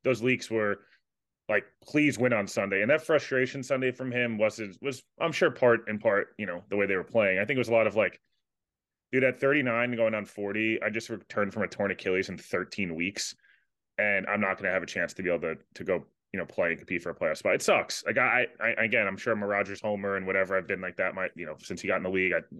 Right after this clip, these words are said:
always been a Rodgers guy. Like, it sucks. That, that's the only way to say it. Um, what do you think happens at receiver?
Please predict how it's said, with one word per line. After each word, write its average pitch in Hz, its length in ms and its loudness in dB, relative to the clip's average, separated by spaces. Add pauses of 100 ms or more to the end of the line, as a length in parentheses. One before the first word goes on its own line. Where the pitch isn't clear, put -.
(260)
always 95 200 0
been 92 100 -6
a 85 40 -6
Rodgers 85 320 0
guy. 95 220 2
Like, 85 240 -2 (320)
it 139 60 -10
sucks. - 440 0
That, 107 200 -2
that's 123 180 0
the 131 60 0
only 117 100 2
way 110 60 4
to 98 80 2
say 95 260 2
it. - 60 -10 (520)
Um, 95 360 2 (760)
what 135 120 2
do 185 40 4
you 202 60 0
think 214 140 2
happens 165 280 2
at 147 80 -2
receiver? 113 520 -4